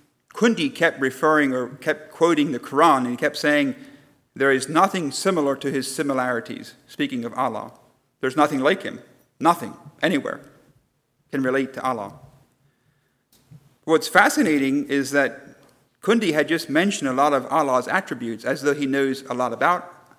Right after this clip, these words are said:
Allah. How did he learn it? If there's nothing similar, what method did Allah use to transfer this information to humans? There's nothing on his equal or level or even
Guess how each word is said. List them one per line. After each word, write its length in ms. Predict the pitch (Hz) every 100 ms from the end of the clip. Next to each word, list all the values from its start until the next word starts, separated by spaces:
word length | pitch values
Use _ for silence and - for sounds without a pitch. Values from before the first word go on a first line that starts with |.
| _ _ -
Allah. 320 | 127 104 101 - _ _ _ _ _ _ _ _ _ _ _ _ -
How 160 | 147
did 140 | 214 208
he 60 |
learn 260 | 139 131 240
it? 200 | - - - _ - - _ _ _ _ 139
If 100 | 147
there's 220 | 156 143
nothing 340 | 156 202 160
similar, 560 | - - 262 175 110 120 - - _ _ _ -
what 260 | 127 180 156
method 320 | 180 190 139
did 100 | 131
Allah 280 | 143 147 139
use 260 | 143 147
to 80 | 139
transfer 460 | - 147 139 139 131
this 200 | 131 135
information 680 | 123 123 139 214 - 110 123 _ _ _ _
to 100 | 123
humans? 480 | 117 208 135 110 - - _ _
There's 280 | - 160 139
nothing 360 | 147 202 175 156
on 140 | 151
his 240 | 147 131 -
equal 320 | 170 196 147
or 160 | 127 127
level 360 | 180 156 127
or 140 | 151 131
even 480 | 151 135 131 123